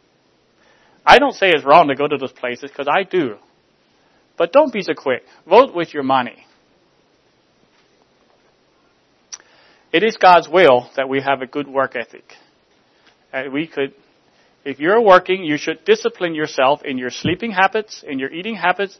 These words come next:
in your social habits, so that you can put in a good day's work for your employer.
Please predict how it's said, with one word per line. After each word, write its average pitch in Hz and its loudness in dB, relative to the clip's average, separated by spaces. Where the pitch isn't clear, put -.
in 165 -8
your 170 -10
social 226 -4
habits, 175 -4
so 135 2
that 180 6
you 151 -10
can 151 -12
put 160 -4
in 139 -2
a 120 0
good 220 2
day's 180 2
work 143 4
for 131 -4
your 123 -4
employer. 123 -4